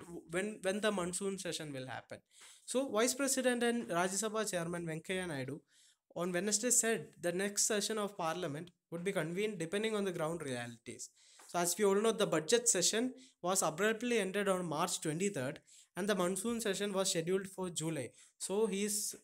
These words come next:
confused. He's telling that the monsoon session, which is supposed to happen in July, will happen or not happen based on the ground situations. So here we don't have to go much into the detail. We, we just have to see,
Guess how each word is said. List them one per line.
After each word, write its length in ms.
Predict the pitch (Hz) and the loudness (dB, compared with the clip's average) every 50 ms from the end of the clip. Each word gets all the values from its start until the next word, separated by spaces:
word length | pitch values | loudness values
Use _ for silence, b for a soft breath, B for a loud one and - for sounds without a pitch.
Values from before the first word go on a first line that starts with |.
| - - | -12 -6
confused. 520 | - 170 180 175 214 220 170 143 - - - - b b b b b b | -6 -6 -4 -4 -2 -2 0 0 -2 -4 -6 -8 b b b b b b
He's 160 | - 190 190 - | -2 -2 0 0
telling 340 | 196 180 190 214 233 240 | 2 2 2 2 2 2
that 300 | 233 240 247 254 254 - B B B B B B B B | 4 4 4 2 0 -4 B B B B B B B B
the 100 | 170 175 | -2 0
monsoon 420 | 180 175 175 185 185 - 240 247 233 | 2 2 2 2 2 2 2 2 2
session, 460 | - 240 202 - - 170 190 226 220 - _ _ _ _ _ _ _ _ _ _ - | 2 2 2 0 0 -2 -4 -4 -8 -12 _ _ _ _ _ _ _ _ _ _ -10
which 180 | 170 170 175 196 | -6 -2 2 4
is 120 | 226 214 | 4 4
supposed 360 | 208 190 175 196 214 214 214 - | 4 4 2 0 0 0 0 0
to 80 | 226 | 0
happen 300 | 196 185 180 180 208 208 | 2 2 0 0 0 -2
in 160 | 202 190 185 | -2 -2 -2
July, 380 | 156 165 165 156 151 170 208 226 - _ _ - | -4 -4 -4 -4 -4 -4 -6 -8 -10 _ _ -6
will 120 | 254 277 | -4 -2
happen 360 | 254 233 220 226 226 254 254 247 | 0 0 0 0 2 2 2 2
or 120 | 240 233 | 2 2
not 200 | 220 202 208 208 | 2 2 2 2
happen 320 | 208 196 196 208 220 220 | 2 2 2 0 0 0
based 280 | 190 175 190 202 196 208 | 2 2 2 2 2 2
on 100 | 202 202 | 0 0
the 80 | 202 196 | 0 0
ground 340 | 190 180 170 175 190 196 | 2 2 2 2 2 0
situations. 720 | - 147 135 131 117 117 113 - - 104 110 113 - - - _ B B B B B | -2 -6 -8 -8 -8 -8 -8 -10 -14 -16 -14 -14 -14 -14 -14 _ B B B B B
So 160 | B - 220 | B 0 0
here 380 | 208 220 240 262 302 311 262 - - - - - 175 | 2 4 4 4 4 4 2 0 -4 -10 -14 -10 -4
we 100 | 180 202 | -2 0
don't 200 | 214 220 226 240 | 2 2 4 4
have 160 | 240 233 226 | 4 4 4
to 60 | 233 214 | 2 0
go 160 | 185 208 208 | 0 0 0
much 260 | 196 160 156 - - | 0 -2 -2 -2 -4
into 220 | 196 202 196 196 | -2 0 0 0
the 120 | 196 190 180 | 0 -2 -2
detail. 300 | 156 147 147 147 196 220 | -4 -4 -4 -4 -4 -4
We, 320 | 226 226 220 220 220 185 180 | -4 -4 -4 -6 -6 -6 -6
we 80 | 202 | -6
just 220 | 190 233 226 226 - | -4 -2 -2 0 0
have 120 | 240 240 | -2 -2
to 60 | 240 233 | -2 -6
see, 420 | - - - 233 247 285 285 | -6 -6 -2 0 0 -2 -2